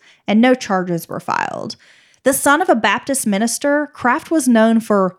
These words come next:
wild disruptions of religious meetings. Now, I'm not quite sure what that means.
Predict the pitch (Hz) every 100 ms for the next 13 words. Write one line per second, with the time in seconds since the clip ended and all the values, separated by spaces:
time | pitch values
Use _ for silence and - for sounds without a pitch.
0 | _ 202 185 202 247 262 247 214 240 -
1 | 202 226 - 277 277 277 - 202 196 190
2 | 208 220 - 160 156 - 190 - - _
3 | _ _ - 226 262 480 508 370 339 285
4 | 311 320 302 294 277 254 240 285 381 403
5 | -